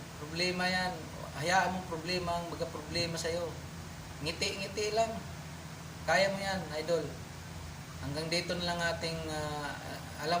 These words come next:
ko sila si Dodong Ruel, Las Manila. May susunduin sila mga supporter nila eh. Ingat kayo sa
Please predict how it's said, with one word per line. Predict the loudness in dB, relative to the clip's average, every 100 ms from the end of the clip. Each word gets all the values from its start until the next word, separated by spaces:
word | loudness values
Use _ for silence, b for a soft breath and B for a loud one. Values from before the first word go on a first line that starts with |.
| 4
ko | 2
sila | 6 4
si | 4 4
Dodong | 4 6 4 2
Ruel, | 2 4
Las | 2 2
Manila. | 2 4 4 4 0 -6 -8 -8 -6 -8 -8 -10 -8 -2
May | 0 2
susunduin | 2 2 2 2 2 2
sila | 2 2
mga | 2 2 2 2 2 0 -2 -6 -10 -10 -12 -10 -10 -10 -6
supporter | -4 0 -2 0 0 0
nila | -2 0 -2
eh. | -2 -8 -10 -10 -10 -10 -10 -8 -6 -2
Ingat | 0 0
kayo | 4 6 8 8 6 4
sa | 0